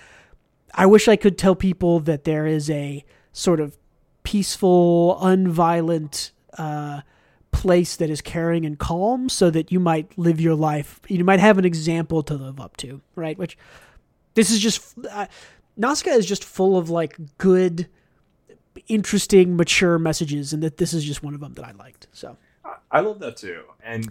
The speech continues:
Speaker 2: to be a shithead about it, um, I, I think I would be terrified because, uh,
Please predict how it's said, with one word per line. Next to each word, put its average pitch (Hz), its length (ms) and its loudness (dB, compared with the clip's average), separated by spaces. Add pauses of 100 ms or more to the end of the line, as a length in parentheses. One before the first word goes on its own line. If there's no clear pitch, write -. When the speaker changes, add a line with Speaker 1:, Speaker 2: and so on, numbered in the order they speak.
(120)
Speaker 2:
to - 100 -20
be 202 120 -8
a 190 40 2
shithead 120 440 -4
about 139 240 -6
it, 156 160 -14 (480)
um, 120 460 0 (140)
I, 123 320 -2 (260)
I 123 120 0
think 180 400 -14 (160)
I 123 140 2
would 127 160 -6
be 113 100 -12
terrified 113 640 -8
because, 104 680 -8
uh, 107 340 -2